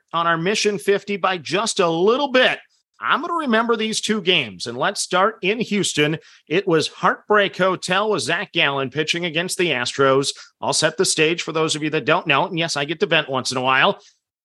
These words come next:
Fifth inning, nobody on, two down, two strikes on the batter. So we're one strike away from cashing a plus one oh five ticket.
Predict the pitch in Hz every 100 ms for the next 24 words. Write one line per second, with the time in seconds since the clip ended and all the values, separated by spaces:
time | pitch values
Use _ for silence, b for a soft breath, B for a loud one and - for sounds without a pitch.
0 | _ - 226 226 202 196 233 _ _ _
1 | _ - 117 160 233 254 226 160 160 208
2 | _ _ _ - 156 262 269 180 151 170
3 | 196 _ _ _ - 214 302 - 214 226
4 | - 208 185 151 147 175 - - - 185
5 | 190 160 147 196 247 311 - 202 196 180
6 | 170 160 190 220 175 135 170 185 165 151
7 | 127 175 170 147 156 135 143 156 123 -
8 | 202 220 294